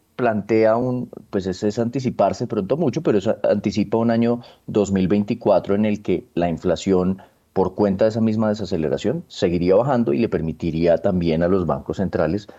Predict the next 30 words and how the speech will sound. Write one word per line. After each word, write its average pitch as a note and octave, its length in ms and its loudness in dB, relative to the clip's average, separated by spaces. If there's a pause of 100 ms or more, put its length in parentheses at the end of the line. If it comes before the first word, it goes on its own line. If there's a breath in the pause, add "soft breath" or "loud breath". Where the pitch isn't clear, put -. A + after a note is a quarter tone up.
(200 loud breath)
bajar E2 340 0
un D#2+ 100 -4
poco F2+ 200 -2
más D#2+ 400 -2
sus - 240 -6
tasas D2+ 260 -2
de F#2 60 -2
interés. G2+ 400 -2 (320 loud breath)
Dicho B2 320 4
eso, F3 300 2 (840)
creo G#2 200 2
que B2+ 100 0
la A#2+ 140 4
renta F#2 320 0
fija G#2+ 480 0 (100)
ha G#3 140 2
tenido A2 300 2
un A2 40 -2
muy A2 160 0
buen G#2+ 200 0
comportamiento G#2 760 -2
y G#2+ 80 2
eso F#2 160 0
mismo G#2+ 440 2
se G#2 160 0
ha D#2 60 4
visto E2+ 360 0
reflejado D#2 680 0
en G2+ 160 0
Colombia. F#2 540 0